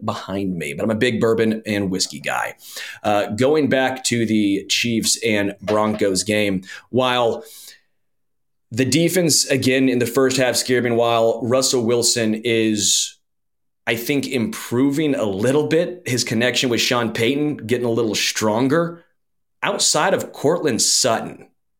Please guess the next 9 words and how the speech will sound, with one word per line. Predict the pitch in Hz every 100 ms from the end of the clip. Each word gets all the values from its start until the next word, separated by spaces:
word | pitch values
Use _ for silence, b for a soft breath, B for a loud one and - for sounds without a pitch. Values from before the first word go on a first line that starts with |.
| _ _ _ _ -
who | 165 180
scares | - 131 117 120 117
you? | 78 - - _ _ _ _ _ _ _ _ 139
Does | 127
Cortland | 175 208 180
Sutton | - 170 214 139
even | 107 92
scare | - 85 69
you? | 53 -